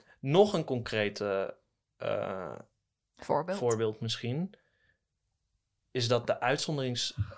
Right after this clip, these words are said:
Speaker 1: ehm, landgrenzen.
Speaker 2: Oh, fuck. Ja. Ik haat landgrenzen.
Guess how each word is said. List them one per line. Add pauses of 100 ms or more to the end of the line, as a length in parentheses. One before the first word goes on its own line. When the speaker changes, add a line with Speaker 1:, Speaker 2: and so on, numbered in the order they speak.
Speaker 1:
ehm, (1600)
landgrenzen. (580)
Speaker 2:
Oh,
fuck.
Ja. (920)
Ik
haat
landgrenzen.